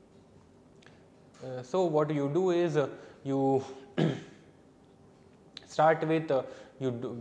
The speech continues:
draw the Nyquist plot for all these frequencies, and if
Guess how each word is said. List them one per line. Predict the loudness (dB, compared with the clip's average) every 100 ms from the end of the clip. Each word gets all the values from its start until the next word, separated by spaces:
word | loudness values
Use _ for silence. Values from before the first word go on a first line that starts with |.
| -12 -10 2
draw | 6 6
the | 6 0
Nyquist | -2 -2 -4 -2
plot | 2 4 4
for | 0
all | 2 2
these | 0 -2
frequencies, | -4 -6 -2 -4 0 -2 -2 -8 -20 -14 -6
and | -4 -2
if | -2 -2